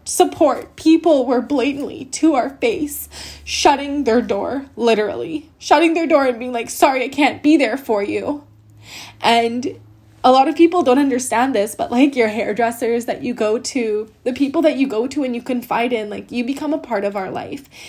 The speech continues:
and we appreciate you. You put bread on our table. But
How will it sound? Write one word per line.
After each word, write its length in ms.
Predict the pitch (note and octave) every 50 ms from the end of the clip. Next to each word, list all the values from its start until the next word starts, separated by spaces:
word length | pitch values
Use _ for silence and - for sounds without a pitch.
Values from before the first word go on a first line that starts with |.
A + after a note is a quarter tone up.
| - - -
and 240 | - A3 A3+ A#3+ A#3+
we 100 | B3+ B3
appreciate 680 | A3+ - - C4+ A#3 B3 B3 - - A3 A#3 A3 -
you. 300 | A3 G#3+ G3 G3 F#3+ G#3+
You 120 | A3 A3+ A#3
put 220 | A#3 C4 - -
bread 220 | - A#3 A3+ A3 A#3
on 120 | A3+ G#3+
our 120 | G3+ F3+
table. 520 | - - B3 A3 A3+ G3+ G3 - - G3+ - -
But 320 | A3 F#3 - - - -